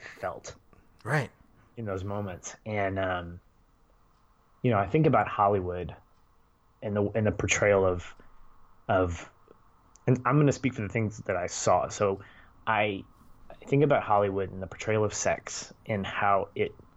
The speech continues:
Speaker 1: looks glamorized. It looks like there's no repercussions. Nothing hurts. <laughs> It's like the, the way in which it's portrayed, unless it's done specifically to show something specific,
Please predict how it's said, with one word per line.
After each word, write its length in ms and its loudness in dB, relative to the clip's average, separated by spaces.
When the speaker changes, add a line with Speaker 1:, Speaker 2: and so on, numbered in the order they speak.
Speaker 1:
looks 300 0
glamorized. 640 2
It 100 -10
looks 180 -4
like 140 2
there's 160 2
no 560 4
repercussions. 1080 2
Nothing 260 2
hurts. 580 0
<laughs> 280 -12
It's 320 -4
like 340 -2
the, 260 2
the 140 0
way 260 4
in 120 2
which 200 -2
it's 240 -10
portrayed, 440 2
unless 360 0
it's 160 -8
done 180 0
specifically 580 -2
to 160 -4
show 280 2
something 360 -2
specific, 640 2